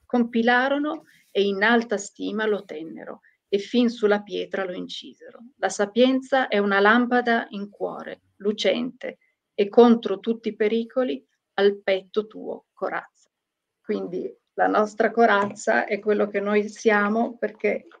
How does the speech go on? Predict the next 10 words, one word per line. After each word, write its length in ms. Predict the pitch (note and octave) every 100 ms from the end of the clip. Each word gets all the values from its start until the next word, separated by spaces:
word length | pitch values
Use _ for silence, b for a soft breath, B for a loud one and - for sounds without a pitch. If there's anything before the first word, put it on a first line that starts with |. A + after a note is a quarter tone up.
| _ _ _
è 100 | -
quello 280 | G#3 A#3 A3
che 140 | G#3+ G#3
noi 160 | A#3
siamo 480 | A#3 - - - -
e 100 | G3
quello 240 | F#3+ E3+
che 140 | E3+ -
noi 120 | E3+
sappiamo, 680 | - E3+ _ F3 E3+ E3